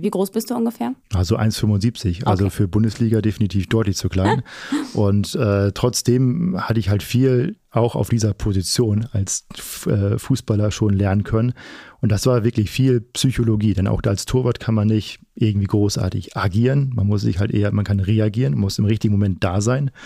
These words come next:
Speaker 2: sich ins Team einbringen und trotzdem irgend so eine Sonderrolle halt spielen. Und, äh, das war halt echt sehr, eine sehr interessante Erfahrung. Und da habe ich auch einiges halt auch mitgenommen, auch in den beruflichen Alltag. Ähm, weil einfach das ein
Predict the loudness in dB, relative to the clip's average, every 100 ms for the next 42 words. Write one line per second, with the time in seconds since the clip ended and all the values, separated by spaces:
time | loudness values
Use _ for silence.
0 | -20 -20 -4 0 0 0 0 2 2 2
1 | 2 2 2 0 -2 -8 -20 _ -4 0
2 | 0 0 2 2 2 2 2 2 2 2
3 | 2 2 2 2 0 0 2 2 0 0
4 | 0 0 0 0 2 2 -2 -4 -10 -12
5 | -14 -12 -10 -10 -2 2 4 2 2 0
6 | 0 2 2 2 0 0 0 2 0 -4
7 | -12 -16 -18 -4 -2 2 2 4 2 2
8 | 2 4 2 2 2 2 2 0 2 2
9 | 2 2 2 0 2 0 2 0 0 0
10 | 0 0 0 0 0 0 2 0 -4 -16
11 | -20 -20 -20 -20 -4 0 2 4 2 0
12 | -4 -4 0 2 0 2 0 0 -8 _
13 | 0 0 -2 -4 0 0